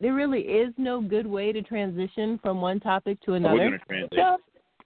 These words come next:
Speaker 2: We're gonna
Speaker 1: well,
Speaker 2: transition.
Speaker 1: I'm,
Speaker 2: Oh, I
Speaker 1: I'm
Speaker 2: got
Speaker 1: just
Speaker 2: one.
Speaker 1: moving on.
Speaker 2: I got one for
Speaker 1: Okay,
Speaker 2: you.
Speaker 1: so roll with it. Roll with it.
Speaker 2: Okay, I sent, when you sent me that list, I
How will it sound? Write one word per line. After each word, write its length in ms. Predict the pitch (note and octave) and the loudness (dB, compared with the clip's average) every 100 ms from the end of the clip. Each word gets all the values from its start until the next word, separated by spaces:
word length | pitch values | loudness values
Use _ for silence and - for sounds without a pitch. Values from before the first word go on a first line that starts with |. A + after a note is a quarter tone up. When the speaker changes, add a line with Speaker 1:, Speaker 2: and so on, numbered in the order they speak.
| - | -6
Speaker 2:
We're 120 | G2+ | -6
gonna 220 | G#3+ F#2 | -6 -2
Speaker 1:
well, 240 | C4 G4+ | 0 2
Speaker 2:
transition. 300 | - B3 E4+ | 2 2 2
Speaker 1:
I'm, 0 | |
Speaker 2:
Oh, 60 | F#4+ | 4
I 100 | D#3+ | 4
Speaker 1:
I'm 200 | G#3 E4 F#4 | 4 4 2
Speaker 2:
got 60 | F4 | -2
Speaker 1:
just 100 | - | -2
Speaker 2:
one. 100 | E4+ | -2
Speaker 1:
moving 180 | E4 E4 | -2 -4
on. 240 | F#4 F3+ - D3 | -6 -6 -8 -6
Speaker 2:
I 40 | |
got 180 | G3 D3+ | -6 -6
one 120 | C#3 | -6
for 60 | - | -2
Speaker 1:
Okay, 240 | A3 D#4 B3+ | 0 2 0
Speaker 2:
you. 60 | - | -2
Speaker 1:
so 80 | G3+ - _ _ | -8 -10 _ _
roll 300 | G3 C#4 E4+ | -2 0 2
with 180 | C#4 A#3+ | 0 -2
it. 120 | F#3+ - | -6 -4
Roll 280 | B3+ D4 C#4 | 0 2 0
with 180 | G#3+ | -2
it. 140 | F3+ - - _ _ _ _ _ _ _ _ _ | -6 -12 -18 _ _ _ _ _ _ _ _ _
Speaker 2:
Okay, 480 | G#2+ C#3+ D#3 D3 G2 - - | -6 -6 -6 -8 -10 -14 -12
I 340 | B2 E3 G#3 - | -8 -8 -12 -16
sent, 260 | E3 C#3+ A#2+ _ _ _ _ _ _ _ _ _ | -12 -12 -14 _ _ _ _ _ _ _ _ _
when 220 | A2 A#2+ | -10 -10
you 180 | B2 E3 E3 | -8 -8 -10
sent 180 | D3+ C#3 | -12 -12
me 100 | C3 | -8
that 240 | A2 G#2 | -6 -6
list, 220 | F#2 D#2 - _ _ _ _ _ _ _ _ _ - | -8 -14 -16 _ _ _ _ _ _ _ _ _ -6
I 260 | G2 A#2+ | -2 -2